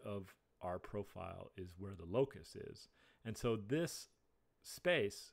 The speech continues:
here is going to be, you know, kind of open air when we sweep it. So let's say model sweep. And as this comes around, you can see that it's done exactly what we wanted here, which is that it has left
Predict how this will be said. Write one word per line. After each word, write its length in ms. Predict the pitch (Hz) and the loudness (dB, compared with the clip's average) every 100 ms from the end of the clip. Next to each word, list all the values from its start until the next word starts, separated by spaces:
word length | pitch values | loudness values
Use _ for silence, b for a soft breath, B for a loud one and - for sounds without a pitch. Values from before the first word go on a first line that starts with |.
| _ | _
here 640 | - 208 196 104 92 98 _ b b b | -10 -2 0 0 0 -6 _ b b b
is 200 | 110 101 | -6 -2
going 320 | 127 123 123 | 0 2 0
to 140 | - 110 | -2 -6
be, 500 | 101 101 95 95 - | -2 -2 -2 -6 -8
you 140 | 107 | -8
know, 80 | 95 | -8
kind 240 | 95 104 92 | -8 -8 -8
of 120 | 85 110 | -4 -2
open 360 | 107 104 95 - | -2 -2 -8 -2
air 320 | 143 123 104 | 2 4 4
when 240 | 104 101 101 | 0 -2 -4
we 80 | |
sweep 400 | 101 - 180 190 | -6 -6 -4 -4
it. 160 | 90 87 | -8 -10
So 200 | - 120 | -4 -2
let's 240 | 110 139 - | 0 -2 -2
say 240 | 135 117 | 0 0
model 560 | 98 98 92 90 95 110 - - | 0 -2 -4 -6 -6 -8 -14 -20
sweep. 480 | - 101 127 - - _ _ b b b b b b b 110 | -12 -6 -6 -8 -20 _ _ b b b b b b b -2
And 480 | 107 107 107 107 - | 2 4 2 0 -4
as 260 | 107 107 - | -6 -6 -6
this 200 | 110 - | -10 -8
comes 320 | 107 104 101 | -8 -6 -2
around, 640 | 127 196 170 123 120 120 | 0 4 6 6 4 -2
you 80 | 117 | -8
can 160 | 113 117 | -6 -8
see 640 | - 214 185 120 113 117 - | -4 0 2 2 0 -4 -2
that 160 | 113 | -2
it's 120 | 113 - | -2 -2
done 600 | 151 127 107 107 120 123 - | 4 6 4 2 -2 -8 -10
exactly 580 | 107 104 120 127 127 | -8 -2 0 0 -2
what 180 | 117 104 | -2 -2
we 100 | 101 | 0
wanted 560 | 101 104 87 78 107 - - b b b b b | 0 0 0 -4 -6 -8 -20 b b b b b
here, 460 | - 92 85 85 98 | -8 -4 -4 -6 -6
which 240 | 92 - | -6 -6
is 300 | 92 90 - | -6 -6 -8
that 200 | 95 95 | -8 -4
it 120 | 92 92 | -4 -4
has 180 | 95 92 | -6 -4
left 460 | 101 117 123 - | 2 4 2 0